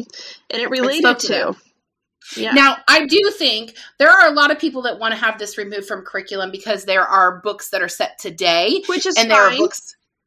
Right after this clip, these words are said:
Speaker 2: and there are books that are set from the perspective of a person of color
Speaker 1: Which,
Speaker 2: experiencing this.
Speaker 1: honestly,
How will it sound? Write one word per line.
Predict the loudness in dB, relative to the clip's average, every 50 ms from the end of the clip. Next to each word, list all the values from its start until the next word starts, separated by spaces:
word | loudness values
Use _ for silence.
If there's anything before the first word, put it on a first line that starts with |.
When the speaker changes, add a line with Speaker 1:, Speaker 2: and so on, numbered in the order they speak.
| _ _
Speaker 2:
and | 0 2 2
there | 4 4
are | 2 2
books | 0 -8 -10 -8 -2
that | -2 0
are | 0 0
set | -2 -2 0 0 0 0 0 -4 _ _ _ _
from | 0 0 0 2
the | -2 -6
perspective | -8 -10 -8 -2 -2 -2 -2 -4 -6 -6 -6 -6 -8 -12 _ _
of | 2 4 4 4 2 2 -4 _
a | -10 -8
person | -4 -4 -4 -4 -4 -10 -12
of | -14 -12
color | -6 -2 0 0 0 0 0 0 0 0 -2
Speaker 1:
Which, | -2 -4 -2 -2 -4
Speaker 2:
experiencing | -6 -8 -10 -12 -6 0 0 0 2 0 0 2 2 4 4
this. | 4 2 0 0
Speaker 1:
honestly, | -2 -2